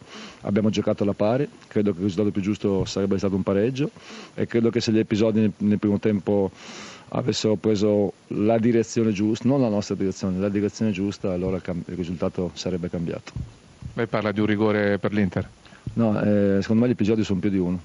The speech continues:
Speaker 1: Nell'area, nell'area della Juventus ci sono stati due falli importanti, tutti e due su Icardi, e mi è sembrato difficile che, che nessuno abbia visto quello che è successo.
Speaker 2: Da dove può ripartire quest'Inter?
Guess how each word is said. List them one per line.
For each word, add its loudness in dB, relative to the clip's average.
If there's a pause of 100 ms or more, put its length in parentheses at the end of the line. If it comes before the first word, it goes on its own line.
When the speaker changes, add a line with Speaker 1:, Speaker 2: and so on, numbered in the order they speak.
(140)
Speaker 1:
Nell'area, 0
nell'area 2
della 4
Juventus 0
ci -8
sono -2
stati -4
due 2
falli 0
importanti, 0
tutti -4
e 0
due 0
su -8
Icardi, -2 (560)
e 2 (500)
mi 2
è 4
sembrato 2
difficile 0
che, 0
che -6
nessuno -2 (540)
abbia -4
visto -4
quello -2
che -4
è -4
successo. -8 (800)
Speaker 2:
Da 0
dove 2
può -2
ripartire 0
quest'Inter? -4